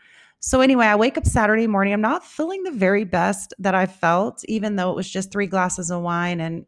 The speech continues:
and I had only really had junk food for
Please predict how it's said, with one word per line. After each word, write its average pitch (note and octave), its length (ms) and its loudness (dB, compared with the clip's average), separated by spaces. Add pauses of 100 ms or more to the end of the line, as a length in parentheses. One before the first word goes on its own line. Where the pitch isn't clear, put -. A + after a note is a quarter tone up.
and E3+ 260 -4
I E3+ 80 -2
had E3+ 240 -2
only A3+ 540 -2 (600)
really C4+ 540 0
had A3 340 -2
junk F#3+ 280 -2
food F3+ 320 -2
for F3+ 440 0